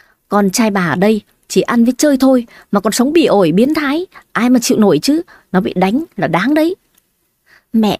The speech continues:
tôi và bà thông gia cứ nói qua, nói lại mãi. Cuối cùng ông bà thông gia cũng đứng dậy ra về, họ lôi Quân đi. Và cuối cùng chị Diệp cũng đứng dậy và đi theo họ.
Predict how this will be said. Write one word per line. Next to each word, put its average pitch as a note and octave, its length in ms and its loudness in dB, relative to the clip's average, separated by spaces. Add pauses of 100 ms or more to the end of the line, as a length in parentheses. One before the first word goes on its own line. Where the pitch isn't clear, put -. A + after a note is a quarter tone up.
tôi G#3 320 0 (260)
và F#3+ 80 0
bà F3+ 200 0
thông A#3 260 2
gia A3 400 -2 (140)
cứ B3+ 60 0
nói A#3+ 220 0
qua, A#3+ 360 0 (160)
nói F#3 160 0
lại A#3+ 160 -4
mãi. C#4 360 -2 (440)
Cuối A#3+ 160 2
cùng G#3+ 240 2
ông C4 180 2
bà G3+ 180 0
thông A#3 220 0
gia A#3 380 0
cũng F#3+ 140 0
đứng B3+ 100 -2
dậy A#3+ 280 -2
ra A3+ 120 0
về, F#3 300 -2 (280)
họ - 280 -2
lôi A3+ 200 2
Quân A3+ 200 0
đi. G#3+ 220 2 (420)
Và F3+ 340 -2 (100)
cuối A3 220 2
cùng F#3 280 0 (260)
chị A3 140 -2
Diệp G3 240 0
cũng F#3+ 160 -2
đứng A#3+ 120 2
dậy C4+ 320 -2 (140)
và F#3 120 0
đi A3+ 180 -2
theo A#3 120 0
họ. F3+ 260 -2